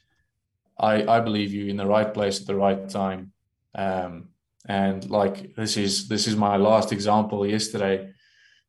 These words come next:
um, I had a really, really emotional afternoon. Um, I, I, I went, or I came home from the golf course,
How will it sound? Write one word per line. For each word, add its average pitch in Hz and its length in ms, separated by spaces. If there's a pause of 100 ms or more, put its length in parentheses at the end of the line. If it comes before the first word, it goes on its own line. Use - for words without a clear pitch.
(160)
um, 98 560
I 101 120
had 101 120
a 98 60
really, 104 460
really 101 440
emotional 98 720
afternoon. 101 800 (180)
Um, 95 480 (1080)
I, 107 680 (1300)
I, 110 240 (220)
I 107 200
went, 123 340 (340)
or 117 140
I 110 60
came 143 240
home 127 240
from 117 180
the 117 60
golf 110 320
course, 107 480